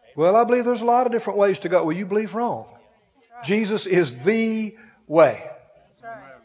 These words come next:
Now, the only reason I say that is because it's the difference between being saved and lost. So we have to be like that about it. Now, uh, he said, "If you receive me, you receive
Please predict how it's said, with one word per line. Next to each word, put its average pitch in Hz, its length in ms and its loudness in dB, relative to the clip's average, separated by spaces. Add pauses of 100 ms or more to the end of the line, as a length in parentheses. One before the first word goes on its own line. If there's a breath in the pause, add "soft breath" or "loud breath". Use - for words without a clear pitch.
(760)
Now, 180 140 10
the 202 80 8
only 262 220 4
reason 220 140 -2
I 208 80 2
say 262 200 6
that 262 200 6
is 175 100 -4
because 202 340 2
it's 190 160 -4
the 220 80 -8
difference 202 340 -4
between 208 280 -4
being 208 180 -2
saved 202 320 2
and 165 100 -2
lost. 196 480 -2 (1300)
So 151 180 -6
we 165 140 0
have 220 320 -4
to 156 80 -12
be 147 160 -4
like 117 220 -4
that 123 160 -8
about - 260 -16
it. - 60 -20 (1600)
Now, 196 320 8
uh, 185 220 10 (1200)
he 233 160 0
said, 220 200 4
"If 190 140 0
you 226 140 0
receive 190 520 0
me, 226 280 0
you 190 180 -4
receive 202 640 -4